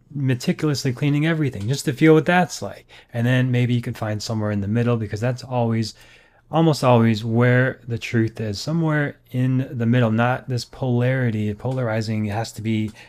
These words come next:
extremely clean or, uh, just total chaos. But can you find your center somewhere in the middle of that where you can access both when you need to? More sthira, more stability, more structure when you need it,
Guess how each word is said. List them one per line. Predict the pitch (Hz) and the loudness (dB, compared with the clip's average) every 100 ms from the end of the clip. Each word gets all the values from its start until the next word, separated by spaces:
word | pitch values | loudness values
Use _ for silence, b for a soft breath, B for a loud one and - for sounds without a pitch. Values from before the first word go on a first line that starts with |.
| B | B
extremely | 113 117 - - 151 180 180 165 160 | -14 -8 -8 -8 -4 0 2 2 0
clean | - 156 151 151 147 | -2 -2 0 0 0
or, | 110 101 B B B - | -2 -6 B B B -16
uh, | 107 104 104 113 - | -12 -10 -10 -10 -10
just | 117 120 - | -6 -6 -6
total | - 147 139 | -4 0 0
chaos. | 123 - 151 117 104 104 - - _ _ _ b b _ | -2 -4 -2 0 -2 -4 -8 -14 _ _ _ b b _
But | - 107 | -6 -6
can | 107 117 | -4 -4
you | 107 | -4
find | - 123 135 135 | -2 -2 0 -2
your | 135 127 110 | -4 -4 -6
center | - 120 113 117 | -4 -4 -2 -4
somewhere | 110 143 143 135 | -6 -8 -6 -2
in | |
the | 123 | -2
middle | 107 107 113 | 0 0 0
of | 107 | 0
that | 98 98 101 | -2 -6 -6
where | 104 | -6
you | 104 | -6
can | 101 101 110 | -6 -6 -4
access | 139 156 - 143 | -4 -4 -4 -4
both | 113 113 175 117 - | -4 -2 -2 -4 -6
when | 110 113 | -2 -2
you | 107 | 0
need | 110 110 | -2 -6
to? | - - B B B B | -10 -18 B B B B
More | 104 98 | -12 -10
sthira, | - - 131 143 143 147 - _ - | -10 -6 -4 -2 -2 -4 -8 _ -12
more | 110 | -10
stability, | 107 - 107 135 139 139 | -8 -6 -2 0 0 0
more | 120 107 | -2 -2
structure | - 123 - | -6 -8 -4
when | 143 | -2
you | 139 | -2
need | 139 151 | -2 -2
it, | 165 | -2